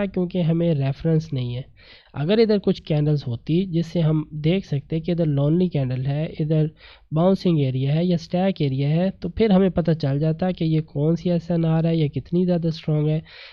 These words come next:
لیکن ابھی نہیں ہمیں پتہ کیونکہ ہمارے پاس ریفرنس موجود نہیں ہے، مینز کوئی کینڈلز لیفٹ پر موجود نہیں ہے۔ تو جب تک کینڈلز نہ ہوں لیفٹ پر، اس وقت تک ہم نے ٹریڈ نہیں کرنی، ٹھیک ہے؟ اگر کینڈلز ہوں گی،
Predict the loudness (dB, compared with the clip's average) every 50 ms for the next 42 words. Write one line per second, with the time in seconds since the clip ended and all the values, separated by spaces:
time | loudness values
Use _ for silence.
0 | -12 -2 2 4 4 4 6 4 4 4 2 -2 -8 _ _ _ _ 0 0 2
1 | 2 4 4 6 6 6 4 4 2 2 0 0 0 0 0 0 0 0 0 0
2 | 0 0 2 2 2 0 0 0 0 -2 -2 0 0 0 0 0 0 0 0 0
3 | 0 0 0 -2 -2 -2 -2 -2 -2 -4 -4 -4 -4 -4 -4 -4 -4 -2 0 2
4 | 4 4 4 2 0 0 0 2 4 4 2 2 0 0 2 2 2 2 0 0
5 | 0 0 0 0 -2 -4 -8 -6 -2 0 2 2 2 0 2 2 2 2 2 2
6 | 0 -4 -4 -6 -6 -8 -10 _ -18 -20 -20 -20 -20 -20 _ _ 0 2 4 4
7 | 4 2 2 2 0 0 0 0 -2 _ -2 0 2 4 4 4 4 4 4 4
8 | 4 4 4 4 4 2 2 2 2 0 -2 -2 -6 -10 -6 -2 -2 -2 -2 -2
9 | -4 -4 -2 -2 -2 -2 -2 -4 -6 -4 -4 -6 -6 -4 -4 -2 0 0 -2 -2
10 | -4 -4 -2 -2 -2 -2 -2 -2 -4 -4 -4 -4 -6 -8 -10 -8 -10 -12 -12 -16
11 | -20 -20 -12 -6 -2 -2 0 0 0 -2 -2 -2 0 0 -2 0 -2 0 2 2
12 | 0 0 -2 -2 -2 -2 0 0 0 0 -2